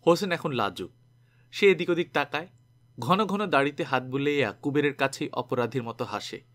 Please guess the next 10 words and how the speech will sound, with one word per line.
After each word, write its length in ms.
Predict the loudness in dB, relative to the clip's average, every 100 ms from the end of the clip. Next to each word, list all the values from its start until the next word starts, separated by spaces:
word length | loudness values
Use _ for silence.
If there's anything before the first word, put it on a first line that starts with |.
| _ _ _ _ _ 0
লোকটার 300 | 0 0 -4
আদি 380 | 2 2 4 0
অন্ত 260 | 0 -6
পাওয়া 400 | -6 0 2 0
ভার। 280 | -2 -4 -4 -6 _ _ _ _ _ _ -4
তারপর 220 | 0 0
হোসেন 320 | -2 -4 0
বলে, 260 | 2 0 -4 _ _ _ _ -20
"বাদুম, 540 | -6 -4 -2 -4 -4
শুনবা?" 600 | -10 -8 0 0 0 -4